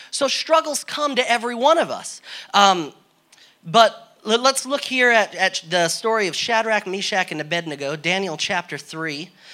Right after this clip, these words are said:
Um, a-, and if, if you're not familiar with this story, let's give you a little ground, uh, groundwork here, a little foundation. So Shadrach, Meshach, and Abednego and their friend Daniel, they were part of the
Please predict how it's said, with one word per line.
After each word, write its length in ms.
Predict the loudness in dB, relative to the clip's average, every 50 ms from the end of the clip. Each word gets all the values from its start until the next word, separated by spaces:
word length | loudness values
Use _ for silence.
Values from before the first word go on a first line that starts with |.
| -20 -20 -20 -20 -20 _
Um, 480 | -10 -8 -6 -6 -6 -6 -8 -12 -14 -4
a-, 60 | 0 0
and 420 | 0 2 4 4 4 4 2 -2
if, 300 | -4 -2 0 0 2 2
if 180 | 2 0 2 0
you're 100 | 0 2
not 200 | 2 2 0 0
familiar 320 | -4 -4 -2 -2 -2 -2
with 120 | -4 -6 -8
this 120 | -8 -10
story, 320 | -8 -6 -4 -4 -2 -2 -2
let's 380 | -4 -4 -6 -8 -12 -14 -14 -16 -10
give 180 | -6 -4 -4 -2
you 140 | -2 -4 -4
a 20 |
little 220 | -4 -4 -6 -8
ground, 380 | -8 -6 -4 -4 -4 -4 -6 -4
uh, 280 | -4 -2 -2 -2 -4 -6 -8 -14 -20 -20 -14
groundwork 500 | -8 -6 -4 -4 -4 -6 -8 -10 -12 -12
here, 220 | -14 -14 -12 -12 -12
a 40 |
little 140 | -12 -12 -12
foundation. 600 | -10 -10 -10 -10 -8 -10 -8 -8 -8 -8 -8 -12 -18 _ -20 -20 -20 -20 -20 -14 -8
So 320 | -4 0 0 0 0 -2 -6 _ _ _ _ _
Shadrach, 480 | -10 -4 0 2 2 2 2 0 0 -2
Meshach, 400 | -4 -6 -4 -4 -2 -2 -2 -4
and 80 | -6 -6
Abednego 500 | -6 -6 -6 -6 -6 -6 -6 -4 -4 -4
and 100 | -4 -6
their 60 | -8
friend 260 | -8 -6 -8 -8 -6
Daniel, 380 | -6 -6 -6 -6 -6 -10 -10 -8
they 140 | -8 -8
were 240 | -6 -6 -8 -8 -10
part 280 | -10 -8 -8 -6 -6 -6
of 100 | -8 -8
the 260 | -8 -8 -6 -8 -8